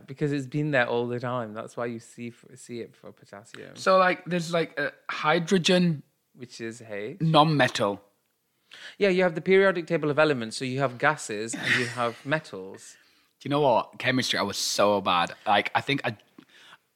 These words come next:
Speaker 2: girl,
Speaker 1: The
Speaker 2: I think
Speaker 1: lettering
Speaker 2: physics,
Speaker 1: is
Speaker 2: physics and biology pulled me up, let's just say.
Speaker 1: The, the lettering is, is, is, it just is what it is. But if it's got two letters, it doesn't necessarily mean anything.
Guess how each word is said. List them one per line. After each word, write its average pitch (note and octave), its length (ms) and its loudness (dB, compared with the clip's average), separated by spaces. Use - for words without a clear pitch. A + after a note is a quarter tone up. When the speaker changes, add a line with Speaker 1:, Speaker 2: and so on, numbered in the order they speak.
Speaker 2:
girl, A2+ 320 8
Speaker 1:
The F3 80 2
Speaker 2:
I F3+ 40 6
think F3 60 4
Speaker 1:
lettering G3+ 300 4
Speaker 2:
physics, E3+ 220 4
Speaker 1:
is E3+ 120 0
Speaker 2:
physics E3 300 4
and D3 80 2
biology C3+ 360 6
pulled A#2 300 -2
me G#2+ 140 4
up, F#2+ 160 0
let's F#2 160 -4
just - 240 -6
say. F#2+ 220 -8
Speaker 1:
The, D#3 220 0
the D#3 160 -6
lettering D#3+ 480 -4
is, B2+ 300 -10
is, A#2+ 440 -10
is, B2 420 -14
it B2+ 120 -10
just C#3 240 -6
is B2+ 260 -2
what A#2 120 -2
it A2 100 -6
is. A2+ 180 -4
But B2 240 -8
if C3+ 220 -4
it's C#3 80 -10
got C#3+ 160 -4
two D3+ 120 -2
letters, C3+ 300 -2
it B2 120 -8
doesn't C3 200 -10
necessarily B2 400 -4
mean A#2 240 -8
anything. A2+ 440 -14